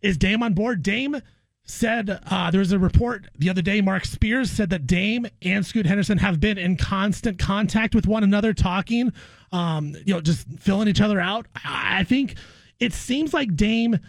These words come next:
does, he doesn't want a young guy, right? He said that. He's clearly said, "I don't want to play with another nineteen-year-old." When we talk Scoot Henderson, it seems like he's kinda on board with Scoot. Like, he, he's buying into the fact that Scoot Henderson may be the guy.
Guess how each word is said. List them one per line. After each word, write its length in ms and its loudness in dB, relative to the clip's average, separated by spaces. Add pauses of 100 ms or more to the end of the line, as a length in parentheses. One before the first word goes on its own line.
(1600)
does, 200 6
he 140 4
doesn't 300 0
want 200 -2
a 60 0
young 220 2
guy, 180 -2
right? 240 0
He 160 2
said 300 -2
that. 200 -2
He's 220 -2
clearly 320 0
said, 160 -2
"I 40 2
don't 120 0
want 140 0
to 20 2
play 100 2
with 100 2
another 200 0
nineteen-year-old." 720 0 (1600)
When 120 0
we 100 2
talk 220 2
Scoot 240 2
Henderson, 360 2
it 100 2
seems 240 0
like 100 0
he's 180 2
kinda 380 2
on 140 2
board 280 2
with 120 0
Scoot. 380 0
Like, 160 0
he, 220 -6 (140)
he's 300 0
buying 340 0
into 220 2
the 100 0
fact 280 -2
that 100 -4
Scoot 200 -4
Henderson 320 -2
may 160 0
be 120 0
the 100 -2
guy. 400 0